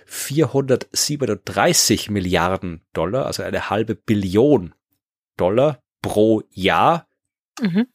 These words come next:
Speaker 1: wenn wir bei einer globalen Erwärmung von vier Grad landen.
Speaker 2: Ja.
Speaker 1: <laughs> Das ist viel Geld, was man da braucht.
Speaker 2: Ich wusste tatsächlich nicht, dass das Geld da noch nicht ankommt.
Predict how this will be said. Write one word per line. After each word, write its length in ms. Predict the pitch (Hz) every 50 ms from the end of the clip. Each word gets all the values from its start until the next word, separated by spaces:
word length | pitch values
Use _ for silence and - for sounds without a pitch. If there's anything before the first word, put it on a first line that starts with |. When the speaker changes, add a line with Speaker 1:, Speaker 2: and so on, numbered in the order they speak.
| _ _
Speaker 1:
wenn 220 | _ 104 104 113 113
wir 140 | 123 123 117
bei 160 | - 110 104
einer 160 | 104 110 104
globalen 400 | - - - - 90 92 101 104
Erwärmung 320 | 107 95 101 101 101 107
von 180 | 101 - - 113
vier 360 | - - - - - - 135
Grad 340 | - - - 82 78 - -
landen. 440 | 82 78 78 85 - _ - - - - - -
Speaker 2:
Ja. 300 | - 175 151 127 185 247 - - - -
Speaker 1:
<laughs> 200 | - - - -
Das 180 | 123 110 -
ist 400 | - - 156 135 - - - -
viel 280 | - - 143 143 143 139 - _
Geld, 320 | 120 98 85 78 - - - -
was 140 | - - -
man 120 | 101 90
da 80 | 85 82
braucht. 500 | - - - 65 - - - - - - _ _
Speaker 2:
Ich 220 | _ 214 - - -
wusste 220 | 254 - - 214
tatsächlich 600 | - 214 196 - - 226 226 - - 202 - -
nicht, 480 | 190 185 233 - - - - - - - _ - _ _ _
dass 260 | 233 - 202 196 -
das 240 | - 190 - - -
Geld 300 | - 185 196 208 - -
da 80 | 170
noch 220 | 170 180 180 - -
nicht 240 | 185 - - -
ankommt. 580 | - 180 185 190 - - 175 165 165 170 - -